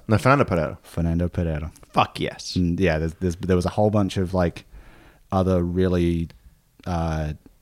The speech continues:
Speaker 2: really nice tributes that Greenpeace in New Zealand paid to him and his family. Um, but I thought that one was, that one was, like, a real I Am Spartacus moment. It was
Speaker 1: Yeah.
Speaker 2: very cool.
Speaker 1: This is also the second week running. Oh, no. Well,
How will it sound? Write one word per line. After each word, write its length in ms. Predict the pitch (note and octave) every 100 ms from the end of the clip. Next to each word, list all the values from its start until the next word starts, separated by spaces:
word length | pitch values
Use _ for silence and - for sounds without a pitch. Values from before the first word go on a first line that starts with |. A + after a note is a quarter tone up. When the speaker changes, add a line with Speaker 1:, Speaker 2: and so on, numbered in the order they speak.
| - -
Speaker 2:
really 260 | G2 F#2
nice 200 | F2+ E2+
tributes 500 | - E2+ E2 D#2+ -
that 240 | - D#2 - _ _ -
Greenpeace 460 | C#3 B2+ B2 G#2+
in 80 | A2+
New 80 | G2
Zealand 420 | F#2+ F2+ F2 E2+ -
paid 480 | - F2+ E2 E2 - _ - - _ -
to 120 | F2+
him 180 | E2+ F2
and 60 |
his 100 | E2
family. 500 | - F#2+ E2+ E2 D#2 - -
Um, 400 | F2 E2 D#2+ E2
but 100 | F2
I 40 |
thought 200 | E2+ F#2
that 120 | F#2 F2
one 140 | F2
was, 180 | E2 D#2+
that 180 | G2+ F#2+
one 100 | F#2
was, 100 | F2+
like, 140 | F2
a 40 | F2+
real 200 | E2+ C#2+
I 140 | E2
Am 100 | D2+
Spartacus 520 | - - D#2+ D#2+ D#2+ F2+
moment. 280 | D#2+ D#2 -
It 20 |
was 100 | E2+
Speaker 1:
Yeah. 300 | E2+ E2 D#2
Speaker 2:
very 180 | F2 D#2+
cool. 340 | - D#2 D2+ - -
Speaker 1:
This 160 | G#2+ G2+
is 100 | F#2+
also 240 | F2+ E2+
the 120 | D#2
second 560 | - E2+ - D#2 D#2 D2+ -
week 340 | E2+ D#2 -
running. 460 | E2 E2+ D2+ D2 C#2+ - _ _ _ _
Oh, 120 | C3 C3
no. 180 | A#2+ G#2+ _ _
Well, 280 | F#2+ F2+ G#2+